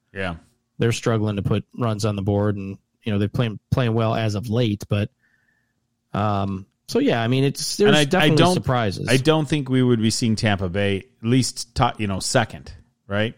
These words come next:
Speaker 1: Or first, or had the best record either. I think, I don't think we
Speaker 2: Well, I mean, they're the
Speaker 1: You would've
Speaker 2: defending American League champions. I mean, they're, they're,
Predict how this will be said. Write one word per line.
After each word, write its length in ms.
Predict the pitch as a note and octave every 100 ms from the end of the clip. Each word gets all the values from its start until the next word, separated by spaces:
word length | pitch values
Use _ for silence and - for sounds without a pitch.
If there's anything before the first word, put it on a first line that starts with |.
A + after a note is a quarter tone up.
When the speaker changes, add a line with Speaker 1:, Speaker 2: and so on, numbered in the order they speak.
| -
Speaker 1:
Or 240 | A2 G#2
first, 380 | - A2 A2 -
or 100 | G2
had 140 | A2
the 60 | G2+
best 260 | G2+ G2
record 300 | G#2 F#2+ G2 F#2
either. 340 | G2 D#2+ - _ _ _ _ _ -
I 40 |
think, 260 | B2 A#2 - _ - G#2+ -
I 180 | C3+
don't 220 | F3+ D#3 A2
think 280 | C3 A2+ -
we 420 | A#2 A#2+ A2+ G#2 _ _ _ _ _ -
Speaker 2:
Well, 360 | G#4+ F#2+ F2 F2+
I 100 | G2+
mean, 180 | A2
they're 160 | A#2+ B2
the 180 | A#2 A2 G#2
Speaker 1:
You 120 | F3
would've 140 | E3
Speaker 2:
defending 320 | A#2+ A2 G#2 G2+ _ -
American 280 | C3 B2 B2
League 140 | G#2
champions. 600 | G2 G3+ F3 A2+ B2 C#3
I 60 | B2+
mean, 160 | A#2+
they're, 160 | A#2 B2
they're, 380 | A2 B2 B2